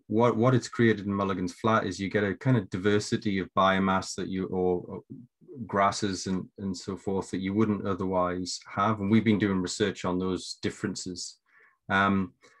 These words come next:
so I think, um, Mulligan's Flat and Goorooyarroo have really benefited from the fact that we've just got a bit more control over what's going on in there. Now, whether you could do that at large scale, I'm not so sure. But in our case, at a, a sanctuary right on the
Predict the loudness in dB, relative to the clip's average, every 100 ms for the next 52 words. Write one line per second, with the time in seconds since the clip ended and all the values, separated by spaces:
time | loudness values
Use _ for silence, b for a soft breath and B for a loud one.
0 | b -2 2 2 6 6 6 0 -10 0
1 | 2 4 0 -4 -8 _ -6 -4 0 4
2 | 6 6 6 4 2 0 0 0 -2 -2
3 | -2 0 0 0 -2 -4 -2 0 -2 -2
4 | -2 -2 -4 -4 -6 -10 -2 2 2 0
5 | 0 -2 -2 -6 -6 -8 -4 -2 0 2
6 | 2 2 2 2 2 0 -2 -4 -2 -2
7 | 0 0 -2 -2 -2 -2 -4 -8 -4 -2
8 | -2 0 0 0 0 4 4 4 4 4
9 | 4 2 0 B B B B B -2 4
10 | 4 4 4 4 2 0 0 0 0 2
11 | 4 2 0 -4 -2 0 0 -2 -4 -8
12 | -6 0 2 2 0 2 4 2 0 -2
13 | 0 -2 -4 -4 -6 -8 -8 -4 0 0
14 | 0 -2 0 2 2 2 0 2 0